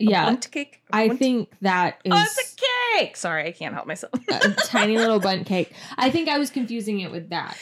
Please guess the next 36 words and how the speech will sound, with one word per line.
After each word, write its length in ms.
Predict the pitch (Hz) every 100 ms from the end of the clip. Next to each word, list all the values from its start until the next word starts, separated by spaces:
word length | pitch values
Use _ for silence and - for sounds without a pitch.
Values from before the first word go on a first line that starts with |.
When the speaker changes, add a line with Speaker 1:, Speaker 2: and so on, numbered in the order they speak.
| -
Speaker 2:
because 300 | 247 311 277
you 160 | 359
would 140 | 370 -
still 280 | - 440
be, 160 | 381 294
like, 280 | 269 233 -
kicking 300 | 320 339 240
the, 200 | 208 202 - _ _ _ _ _ _
kicking 300 | - 370 415
it. 160 | 165 - _
Speaker 1:
Yeah. 220 | 196 190 -
Speaker 2:
You 160 | 202 240
gotta 240 | 240 240 214
go, 420 | 294 254 - 139
Speaker 1:
Yeah. 100 | 185
Speaker 2:
right? 240 | 190 269 -
So 600 | - 202 185 180 160 - _ _ _ -
there's 220 | 214 214
no 220 | 262 285
difference 580 | 202 202 277 277 214 -
in 120 | 214
how 120 | 208 208
you 240 | 202 196
would 160 | 185 175
kick 220 | 214 208
for 140 | 202
that 260 | 180 180 165
versus 320 | 180 185 190
how 80 | 196
you 160 | 180 175
would 140 | 175
kick 200 | 190 -
for 140 | 180
a 60 | 160
field 260 | 175 202 233
goal? 240 | 294 285